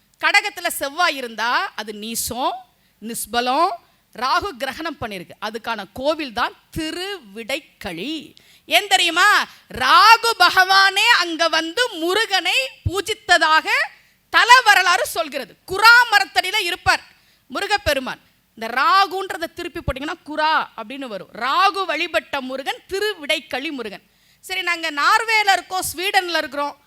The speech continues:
நாங்க எப்படி திருவிடைக்களிக்கு வர்றதுன்னா அதற்குரிய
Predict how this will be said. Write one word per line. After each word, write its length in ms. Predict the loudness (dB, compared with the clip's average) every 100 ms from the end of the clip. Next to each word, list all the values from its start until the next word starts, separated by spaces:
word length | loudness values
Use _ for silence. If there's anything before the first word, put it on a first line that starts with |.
| _ _ -4
நாங்க 360 | 2 4 4
எப்படி 300 | 0 0 -2
திருவிடைக்களிக்கு 960 | -4 -6 -4 -4 -4 -6 -8 -8 -8 -6
வர்றதுன்னா 460 | -4 -4 -4 0 0 0
அதற்குரிய 600 | 0 0 0 -2 -4 -2